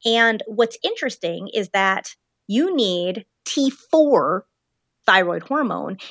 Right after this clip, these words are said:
in order to convert beta carotene into retinoic acid. And retinoic acid is the form of vitamin A that's used in the making of oxytocin receptors. So if we are lower in total and free T four output, then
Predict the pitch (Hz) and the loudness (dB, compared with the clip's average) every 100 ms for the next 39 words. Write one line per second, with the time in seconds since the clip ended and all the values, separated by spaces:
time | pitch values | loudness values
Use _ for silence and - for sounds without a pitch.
0 | - 233 240 254 247 - 214 185 202 208 | -2 2 4 2 0 -6 -8 0 0 0
1 | 185 180 - 359 269 - 180 - 170 180 | -2 -2 0 2 2 0 -6 -6 -4 -4
2 | - 175 165 - 247 254 - 165 160 208 | -2 -6 -6 0 2 2 0 -6 -4 -4
3 | 247 - - 269 285 - 180 180 - - | -4 -8 0 2 4 0 -8 -10 -14 -4
4 | 254 247 202 185 180 175 - 302 269 202 | -2 -2 -2 -2 -2 -6 -2 2 4 4
5 | 202 - - - 185 165 151 285 247 196 | 0 -6 -6 -2 -2 -4 2 4 4 0
6 | - 196 175 175 185 170 147 - 151 - | -4 -4 -4 -4 -6 -8 -10 -12 -16 -16
7 | - - - 165 - - - - - - | -18 -16 -8 -8 -8 -18 -18 -20 -20 -16
8 | - 233 226 - 370 - 247 196 185 170 | 2 2 2 0 0 0 -4 -2 -2 0
9 | 214 285 180 175 202 175 170 _ - 180 | 2 2 2 -2 -4 -8 -10 _ -10 -8
10 | 175 175 92 - _ - 175 170 180 170 | -6 -6 -6 -8 _ -8 -8 -8 -8 -6
11 | 170 - - - 208 185 170 - 254 - | -6 -8 -12 -10 -8 -4 -2 2 2 2
12 | - - - _ _ _ - 180 226 220 | -8 -8 -10 _ _ _ -8 2 4 4
13 | 214 214 | 0 -4